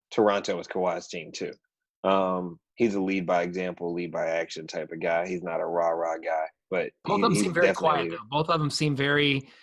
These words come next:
Speaker 2: they're not gonna flash, they're not gonna drop any, uh, media, uh, bombs, you know, that's gonna cause any attention. Is that right?
Speaker 1: I, I, I, from what I've, from what I've heard and what I've seen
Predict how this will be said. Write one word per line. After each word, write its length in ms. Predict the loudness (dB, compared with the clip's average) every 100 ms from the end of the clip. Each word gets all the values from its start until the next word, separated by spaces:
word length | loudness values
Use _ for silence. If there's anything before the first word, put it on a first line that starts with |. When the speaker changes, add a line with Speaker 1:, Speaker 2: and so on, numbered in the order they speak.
| _ _
Speaker 2:
they're 120 | -2 0
not 140 | 0
gonna 160 | 0 0
flash, 440 | 2 2 2 -2
they're 100 | 0
not 120 | 0
gonna 160 | 0 0
drop 300 | 2 2 2
any, 460 | 0 0 0 -2 -4
uh, 220 | -6 -4
media, 640 | -2 0 0 0 0 -2 -6 _ -20 _ _ _ _ -14
uh, 440 | -14 -14 -16 -16 -16
bombs, 680 | -2 2 4 4 2 -2 -6 -8
you 120 | -8
know, 100 | -8
that's 160 | -6 -4
gonna 260 | -2 -4 -10 _
cause 240 | 0 0 2
any 140 | -2
attention. 440 | -4 -4 -4 -4 -6
Is 80 | -6
that 140 | -4
right? 240 | -4 -6 -8 _ _ _ _ _ _ _ _ _ _ _ _ _ _ _ -12
Speaker 1:
I, 100 | -6
I, 840 | -6 -4 0 4 6 6 4 2 2
I, 60 |
from 220 | 4 4 6
what 140 | 4
I've, 260 | 4 2 -2
from 160 | -4
what 120 | -2 -2
I've 160 | -2
heard 260 | 0 -2 -2
and 80 | -6
what 100 | -6
I've 180 | -8
seen 280 | -10 -18 -20